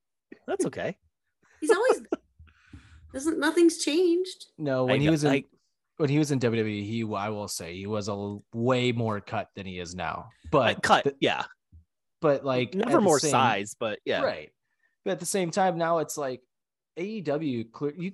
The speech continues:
Speaker 3: clearly can tell that W W E has this, like, you have to work out, you have to look like this, that are body shaming the fuck out of you. And then you go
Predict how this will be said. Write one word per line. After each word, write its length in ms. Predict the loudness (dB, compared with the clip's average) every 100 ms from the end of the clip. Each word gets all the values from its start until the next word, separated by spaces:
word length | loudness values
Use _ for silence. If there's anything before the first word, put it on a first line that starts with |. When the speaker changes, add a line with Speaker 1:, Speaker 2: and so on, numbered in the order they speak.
| _ -10
Speaker 3:
clearly 560 | -4 -2 -2 -2 -4
can 280 | -6 -8 -8
tell 480 | -6 -2 -2 -2 -4
that 300 | -2 -2 -2
W 200 | -4 -2
W 240 | -2 -2
E 240 | -2 -2 -4
has 360 | -6 -8 -10 -10
this, 300 | -10 -10 -8
like, 220 | -8 -6
you 180 | 2 2
have 220 | 4 0
to 100 | -4
work 240 | -6 -6 -6
out, 160 | -6
you 200 | -2 -2
have 140 | -2 -6
to 80 |
look 180 | -10 -10
like 120 | -12 -8
this, 220 | -8 -6
that 160 | -4 -4
are 140 | -4 -8 _ _ _ _ -2
body 280 | 2 2 2
shaming 400 | 0 -2 0 -2
the 100 | -6 _
fuck 200 | -4 -4
out 180 | -6 -6
of 100 | -6
you. 340 | -10 -10 -12 -8
And 160 | -4
then 440 | -2 -2 -2 -4 -8 _ _ _ _ _ _ -10
you 140 | -4
go 540 | 0 0 0 -2 -6